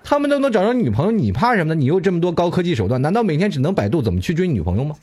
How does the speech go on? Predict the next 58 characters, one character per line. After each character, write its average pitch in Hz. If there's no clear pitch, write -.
真 269
的 302
有 240
这 160
样 185
的 156
朋 113
友 113
啊， 92
这 160
又 156
在 156
我 131
生 127
活 143
当 135
中， 135
他 139
们 127
天 131
天 139
百 104
度， 113
我 92
说 117
：“你 113
在 135
百 90
度 123
什 107
么 85
呢？” 95
我 85
说 92
：“现 101
在 107
好 90
久 98
没 82
有 85
找 85
到 80
女 85
朋 80
友 -
了， -
我 82
先 90
百 76
度 85
一 73
下 73
怎 80
么 -
追 82
女 87
朋 90
友。” 82